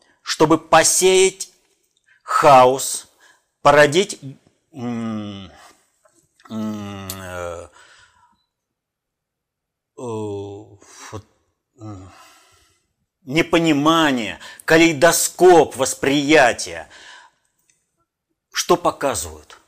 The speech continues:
Показывают какую-то разноцветную, бе-, как-то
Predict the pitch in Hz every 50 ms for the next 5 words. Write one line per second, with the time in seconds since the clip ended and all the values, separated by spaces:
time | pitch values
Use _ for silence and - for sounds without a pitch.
0 | _ _ _ _ _ _ _ _ - _ _ - 147 143 147 165 160 165 165 143
1 | 120 120 117 117 107 104 - - - 135 - - - 165 160 143 123 107 92 -
2 | - - 78 73 76 _ _ _ _ _ _ _ _ - _ _ _ _ _ _
3 | _ - 143 139 131 135 135 143 165 160 - 156 160 160 - - - 147 170 190
4 | 196 196 - 127 117 107 92 82 76 73 73 _ _ _ _ _ _ _ _ _
5 | _ _ _ _ _ _ _ _ _ _ _ _ _ _ _ 117 117 120 117 117
6 | 117 117 156 170 170 165 160 160 156 147 139 135 - 160 156 151 - - 151 151